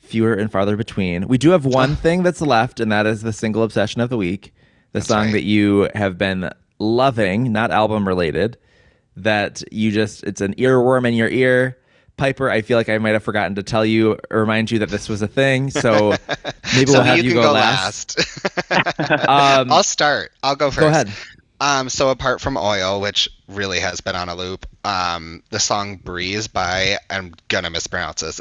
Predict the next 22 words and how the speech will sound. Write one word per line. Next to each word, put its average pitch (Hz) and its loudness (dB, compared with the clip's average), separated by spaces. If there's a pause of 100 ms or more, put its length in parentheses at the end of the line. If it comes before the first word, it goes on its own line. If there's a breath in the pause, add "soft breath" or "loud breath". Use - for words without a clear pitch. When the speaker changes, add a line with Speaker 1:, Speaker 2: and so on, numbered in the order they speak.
(120)
Speaker 2:
Jermango 95 -6
Dreaming, 113 -6
J 101 -2
E 98 -6
R 90 -2 (160)
M 90 -6
A 92 -4
N 90 -8
G 87 -6
O. 80 -6 (480 loud breath)
Um, 101 -4 (500 loud breath)
I 113 -4
think 123 -6
this 160 -2
popped - -4
up, 95 -6 (260)
um, 87 -6 (220)
on, 104 -4
like, 98 -6
a 101 -2 (180)
related 90 -6 (800)
radio 110 -2